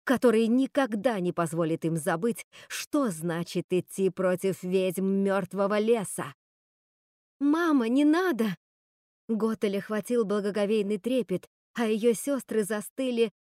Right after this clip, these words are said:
оцепенев от страха, глядя на то, как мертвецы маршируют сквозь багровый вихрь. Но ещё больше ужаса внушала кривая улыбка на лице их матери.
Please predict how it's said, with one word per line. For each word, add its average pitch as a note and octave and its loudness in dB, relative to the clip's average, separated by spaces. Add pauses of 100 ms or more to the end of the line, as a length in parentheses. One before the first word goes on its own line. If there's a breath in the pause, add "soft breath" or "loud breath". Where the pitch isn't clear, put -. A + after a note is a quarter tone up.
оцепенев A#3+ -2
от A3+ -8
страха, A3 -4
глядя G3+ -2
на F#3+ -4
то, B3 -2 (400)
как A#3+ -2
мертвецы G#3 -2
маршируют G#3 -2
сквозь G3 -6
багровый F3+ -2
вихрь. D3+ -8 (1000)
Но G3+ 0
ещё G3 -4
больше G3 -4
ужаса F#3 -6 (540)
внушала G#3 0
кривая G3+ -2
улыбка G#3+ -2
на F#3+ -4
лице F#3+ -4
их - -8
матери. E3+ -8